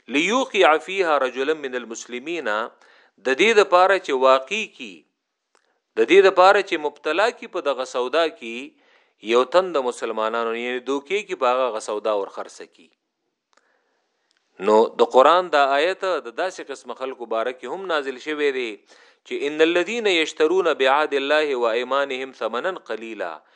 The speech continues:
بشک هغه خلک چې هغه اخلي بعهد الله، په، په لوز د الله باندې، و ایمان او په خپل قسمونو باندې، ثمنا قليلا،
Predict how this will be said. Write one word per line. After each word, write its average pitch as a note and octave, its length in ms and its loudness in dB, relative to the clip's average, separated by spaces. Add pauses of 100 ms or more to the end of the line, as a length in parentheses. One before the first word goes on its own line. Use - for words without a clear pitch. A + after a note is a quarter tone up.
(320)
بشک D3+ 400 -4
هغه D#3+ 300 0
خلک G#3 280 -2
چې - 80 -12 (100)
هغه D#3 360 -4
اخلي D3+ 380 -10 (920)
بعهد E3+ 460 6
الله، F3+ 460 -4
په، D3+ 120 -2 (560)
په B2 160 -8
لوز G3+ 340 0
د C#3+ 180 -6
الله C#3+ 320 -4
باندې، D3+ 340 -6
و A#2 40 -4 (140)
ایمان C#3+ 360 -6
او C#3 120 -4 (100)
په A#2+ 100 -12
خپل C#3 220 -4 (100)
قسمونو D3 540 -4
باندې، B2+ 320 0 (500)
ثمنا D#3 360 4 (200)
قليلا، D#3 380 0